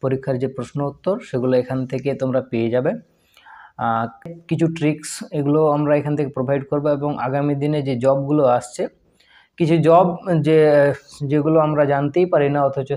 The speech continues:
তারা, আহ, নিচ্ছে কোথাও কোথাও, আহ, শিক্ষক নিচ্ছে, কোথাও আরও বিভিন্ন ধরনের যে কাজের লোক নিচ্ছে, সেই জব আপডেটগুলো আমরা এই পেজ থেকে দিয়ে দেবো, ঠিক আছে। তাহলে অবশ্যই, আহ, বলার উদ্দেশ্য হচ্ছে যে পেজটিকে যদি ফলো না করো থাকো তাহলে অবশ্যই পেজটিকে ফলো করে দাও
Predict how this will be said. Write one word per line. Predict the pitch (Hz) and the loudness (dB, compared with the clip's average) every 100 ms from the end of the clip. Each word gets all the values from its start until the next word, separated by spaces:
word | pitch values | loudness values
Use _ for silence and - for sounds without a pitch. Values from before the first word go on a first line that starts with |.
| - - | -6 0
তারা, | 135 135 - _ _ _ _ _ | 2 0 -2 _ _ _ _ _
আহ, | 127 131 127 120 | -2 2 2 0
নিচ্ছে | 135 139 143 - 156 | 0 0 -2 -4 -4
কোথাও | 151 143 139 139 | -2 0 0 0
কোথাও, | 135 127 131 135 | 0 0 0 2
আহ, | 131 | 0
শিক্ষক | 123 135 131 135 131 | 0 -10 -8 -8 -4
নিচ্ছে, | 135 131 135 135 | -6 -6 -6 -4
কোথাও | 131 123 131 | -4 -2 0
আরও | 127 127 | 2 0
বিভিন্ন | 127 123 135 131 | -2 -4 -2 -4
ধরনের | 120 127 131 120 | -4 -6 -6 -6
যে | 127 131 _ _ _ - _ | -6 -8 _ _ _ -20 _
কাজের | 131 127 131 | -2 0 2
লোক | 127 123 | 2 0
নিচ্ছে, | 139 139 160 | -2 -2 -4
সেই | - 135 | 0 0
জব | 127 131 127 | 2 0 -2
আপডেটগুলো | 135 127 131 127 131 135 | -6 -4 -4 -2 0 0
আমরা | 127 123 | 0 0
এই | 120 123 | 0 -2
পেজ | 127 117 - | -4 -4 -8
থেকে | 127 | -4
দিয়ে | 123 120 | 0 0
দেবো, | 123 147 254 - _ _ _ - | 0 -2 -4 -12 _ _ _ 0
ঠিক | 202 | 2
আছে। | 190 | 4
তাহলে | 170 170 | 4 4
অবশ্যই, | 170 175 170 214 208 | 6 4 2 2 4
আহ, | 160 143 | 4 4
বলার | 147 165 | 6 6
উদ্দেশ্য | 175 170 - 202 | 6 4 0 -2
হচ্ছে | 190 160 131 | -2 0 0
যে | 151 - - _ _ _ _ _ _ _ | 0 -2 -8 _ _ _ _ _ _ _
পেজটিকে | 147 160 160 220 | 2 2 4 2
যদি | 190 165 | 2 0
ফলো | 160 135 131 | 0 0 0
না | 131 | 0
করো | 131 165 | -2 -4
থাকো | 180 190 202 | -4 -6 -2
তাহলে | 165 139 | 0 0
অবশ্যই | 139 139 - | -2 -6 -6
পেজটিকে | 135 131 147 147 | -6 -4 -6 -6
ফলো | - 123 123 | -2 -2 0
করে | 135 | 0
দাও | 139 214 | 0 -4